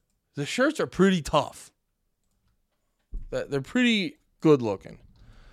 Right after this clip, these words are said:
Um, I just gotta double check. That, Jalen, that's right. Yeah, you know what? I do. I will die for Jalen Hurts. I just remembered now.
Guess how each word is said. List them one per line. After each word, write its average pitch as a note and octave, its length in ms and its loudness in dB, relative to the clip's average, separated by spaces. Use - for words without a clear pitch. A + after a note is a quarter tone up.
Um, B2 720 -2
I C3+ 40 -8
just B2 100 -10
gotta C#3 100 -2
double A2 240 -6
check. G#2 240 -14
That, C#3+ 300 0
Jalen, F3 680 2
that's C3+ 300 2
right. G#2+ 280 -2
Yeah, D3 420 6
you C#3 180 0
know C3+ 160 0
what? C#3+ 400 4
I A#2+ 160 2
do. A#2+ 360 -2
I C3+ 180 4
will D3+ 220 6
die B2 280 0
for A#2+ 120 -10
Jalen A2 400 -6
Hurts. G2+ 440 -8
I C3 140 2
just C#3+ 240 -4
remembered C#3 400 -6
now. G#2 240 -10